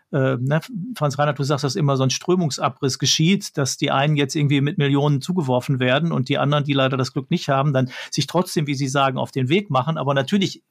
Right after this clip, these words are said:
ist das dann kleiner und langsamer, ne? Das ist logisch. Wenn Sie fünfzehn Millionen Euro bekommen, ist es leichter, was umzusetzen, als, äh, wenn Sie es mit Bordmitteln machen können. Aber da sind Sie ja anscheinend gut auf dem Weg, also mit diesem Austausch. Das finde ich also sehr,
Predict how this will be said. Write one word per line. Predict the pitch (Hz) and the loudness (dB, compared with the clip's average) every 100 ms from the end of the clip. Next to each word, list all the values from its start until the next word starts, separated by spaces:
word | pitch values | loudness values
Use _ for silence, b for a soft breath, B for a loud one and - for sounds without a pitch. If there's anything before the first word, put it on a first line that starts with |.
| - | -18
ist | 254 151 151 | -8 -4 -2
das | 127 | -2
dann | 135 127 | -4 -6
kleiner | - 143 135 139 131 | -4 0 2 2 -2
und | 131 131 | -2 -2
langsamer, | 135 147 127 123 120 | 0 2 0 -2 -2
ne? | 123 196 | 0 0
Das | 139 127 | -2 -6
ist | - | -2
logisch. | 165 160 127 - | 0 0 -2 -2
Wenn | 127 | -4
Sie | |
fünfzehn | 127 147 - | -2 -2 0
Millionen | 143 135 131 | 0 2 2
Euro | 127 143 151 | 2 -2 -2
bekommen, | 151 - 151 160 - B B B - | -6 -2 0 0 -4 B B B -2
ist | 147 | 0
es | 143 143 | 0 2
leichter, | 135 143 151 | 2 2 0
was | 143 139 | 0 0
umzusetzen, | 165 151 151 151 147 - | 0 0 0 0 0 -2
als, | 151 147 139 - | 0 0 -2 -4
äh, | 160 139 | -2 0
wenn | 139 | -2
Sie | 143 | -2
es | 139 | -2
mit | 139 | -2
Bordmitteln | 151 151 147 131 123 | 0 -2 -2 -6 -8
machen | 120 120 - | -8 -10 -8
können. | 135 127 | -6 -6
Aber | 131 131 | -4 -2
da | 135 139 139 B B B B | 2 0 -2 B B B B
sind | - 143 | -2 -2
Sie | - 147 | 0 0
ja | 139 | 2
anscheinend | 151 143 - 151 139 | 0 -2 0 0 -2
gut | 151 - | -4 -4
auf | 135 | -2
dem | 147 139 | -2 0
Weg, | 147 110 - | 0 -2 -8
also | 110 | -8
mit | 113 110 | -8 -4
diesem | 120 117 123 | -2 0 0
Austausch. | - 123 - - 120 123 - | -2 -2 -4 -4 -4 -4 -6
Das | - | -6
finde | - 135 | -2 -2
ich | 127 - - | -2 -6 -8
also | 139 123 | -4 -2
sehr, | 123 131 127 123 | -2 0 0 -2